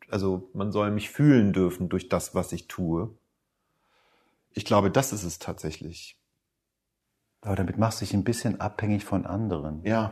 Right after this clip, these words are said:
Speaker 1: ich weiß. Das beißt sich, da beißt es sich in, äh, Schwanz, was ich vorher auch gesagt hab, dass man eben dem nicht glauben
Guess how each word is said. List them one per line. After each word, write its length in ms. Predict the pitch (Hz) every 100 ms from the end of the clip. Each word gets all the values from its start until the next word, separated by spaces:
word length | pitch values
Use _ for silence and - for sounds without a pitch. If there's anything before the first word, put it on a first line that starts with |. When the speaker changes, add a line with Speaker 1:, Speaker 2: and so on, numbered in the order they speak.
| - -
Speaker 1:
ich 120 | -
weiß. 320 | 127 110 - - -
Das 100 | -
beißt 340 | - 104 -
sich, 180 | - -
da 80 | -
beißt 420 | - 95 - -
es 100 | -
sich 380 | 101 - - -
in, 380 | 101 98 92
äh, 220 | - - -
Schwanz, 440 | - 117 - - - - - - -
was 180 | 98 95
ich 200 | - -
vorher 360 | - 117 95 82
auch 140 | 78
gesagt 360 | 95 87 85 -
hab, 120 | 82 _ -
dass 180 | - -
man 340 | 90 90 - -
eben 340 | 98 90 87
dem 180 | 95 98
nicht 320 | 120 - -
glauben 580 | 92 85 80 85 82